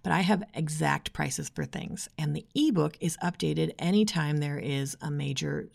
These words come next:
set of pricing changes, like this new one where they got rid of all the packages. So you can be assured that once you buy the ebook, you will always get free updates whenever there is a change. You just re-download the guide and you get the latest version that will have all the newest prices.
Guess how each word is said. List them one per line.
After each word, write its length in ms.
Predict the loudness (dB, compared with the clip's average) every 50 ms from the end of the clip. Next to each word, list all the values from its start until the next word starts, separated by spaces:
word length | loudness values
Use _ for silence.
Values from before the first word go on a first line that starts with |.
| _ -10
set 380 | -8 -6 -4 -2 -2 -2 -2
of 100 | -6 -8
pricing 380 | -6 -6 -6 -4 -4 -4 -4 -2
changes, 500 | 2 4 6 6 6 2 -2 -6 -8 -8
like 200 | -8 -8 -6 -6
this 180 | -6 -2 4
new 160 | 8 8 8 8
one 180 | 6 4 2
where 140 | 2 2 2
they 100 | 0 0
got 220 | -2 -2 -4 -4
rid 120 | -6 -8 -8
of 120 | -8 -8
all 100 | -8 -8
the 80 | -8 -8
packages. 600 | -4 2 2 2 2 2 -4 -10 -8 -10 -12 -12 -12 -16 -14 -14 -14 -14 -16 -14 -8
So 460 | -4 0 2 4 6 6 6 4 4
you 200 | 4 4 2 4
can 200 | 4 4 4 4
be 240 | 4 4 2 2 0
assured 380 | 0 2 6 6 6 6 6
that 140 | 2 0 2
once 240 | 4 4 4 4 4
you 60 | 2
buy 380 | 4 4 6 6 6 6 4 2
the 220 | 0 -2 0 0
ebook, 340 | 0 0 0 -4 -4 -6 -10 -18 -18 -18 -18 -8 0
you 140 | 2 4 4
will 160 | 4 4 2
always 340 | 2 2 4 4 4 2 2
get 240 | 0 -4 -4 -4 -6
free 420 | -10 -6 -2 2 2 2 2 2 4
updates 480 | 2 2 4 4 2 2 2 2 0 -2
whenever 340 | 0 0 0 0 0 0 -2
there 320 | 0 -2 -4 -4 -4 -6 -6
is 240 | -6 -6 -6 -6 -8 -10
a 60 | -6
change. 680 | -4 -4 0 4 4 4 4 2 2 0 0 0 -2 -6 -12 -4
You 120 | -2 0 0
just 160 | 0 0 -2
re-download 600 | 0 4 6 6 6 6 6 4 4 4 4 2
the 80 | 0
guide 320 | 0 2 2 2 2 0 0
and 140 | -2 -2 -2
you 40 |
get 140 | -2 -4 -4
the 80 | -4 -4
latest 380 | -4 -2 -2 -4 -4 -6 -4
version 340 | 4 4 6 6 6 8 8
that 140 | 6 6 6
will 100 | 2 0
have 260 | 2 2 0 0 0 0
all 160 | -2 0 0 0
the 140 | 2 2
newest 400 | 2 2 2 0 -2 -4 -6 -8
prices. 500 | -2 -2 0 0 0 -4 -8 -8 -12 -12